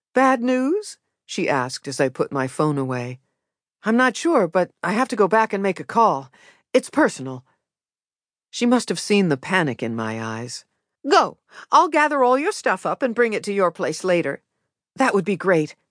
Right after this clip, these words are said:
I said, and grabbed my tote bag. "Thanks so much."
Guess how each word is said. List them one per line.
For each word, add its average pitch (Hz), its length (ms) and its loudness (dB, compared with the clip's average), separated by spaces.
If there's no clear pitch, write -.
I 151 100 -2
said, 123 400 -6
and 175 180 -4
grabbed 170 260 4
my 135 140 -4
tote 170 300 -4
bag. 123 380 -8
"Thanks 294 280 2
so 247 160 0
much." 143 440 -4